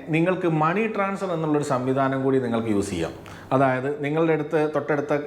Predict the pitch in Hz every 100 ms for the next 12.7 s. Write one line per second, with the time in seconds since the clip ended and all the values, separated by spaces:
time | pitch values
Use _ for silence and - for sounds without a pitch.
0 | 139 135 131 143 143 139 143 131 143 123
1 | 110 135 131 120 123 131 127 - 135 131
2 | 120 120 120 113 110 107 - 147 151 151
3 | 151 139 147 160 151 147 151 151 160 147
4 | 127 127 143 143 143 - - 127 123 127
5 | 123 - 151 131 131 117 110 131 131 123
6 | 110 123 160 208 214 - 202 220 - -
7 | - - 185 - 226 233 233 233 226 214
8 | 170 175 185 180 160 156 156 170 151 147
9 | 147 143 135 135 135 131 139 - 131 123
10 | 113 120 - 104 82 87 - - - -
11 | 160 180 185 170 185 165 151 185 180 165
12 | 165 147 131 131 139 117 127